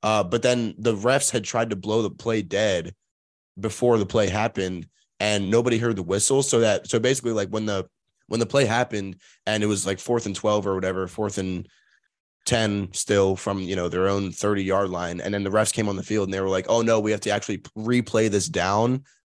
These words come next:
And the, ev-, all the Bengals fans were like, "Dude, what the heck? You know, why are they letting, what, letting them replay the down?" It's like, okay, well, they had a, a problem with the t-, time, which they should get better at. They shouldn't have to stop the game for that.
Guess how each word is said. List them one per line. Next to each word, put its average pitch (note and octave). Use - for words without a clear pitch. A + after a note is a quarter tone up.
And G#2
the, G#2+
ev-, A2+
all A2+
the G#2+
Bengals G#2+
fans G2+
were G2+
like, G2
"Dude, C#3
what D3+
the B2+
heck? D3
You D3+
know, B2
why C3
are D#3
they D3
letting, C#3
what, C3
letting C#3+
them C3+
replay C3+
the A#2+
down?" A#2
It's A2+
like, A#2
okay, D3
well, B2
they B3
had D#3
a, D3+
a -
problem C#3
with B2+
the F#3
t-, -
time, B2+
which A#2+
they A2+
should A2+
get G#2+
better G#2
at. A#2
They G#2
shouldn't A2
have G#2+
to -
stop G2+
the F#2+
game F2
for A2+
that. A#2+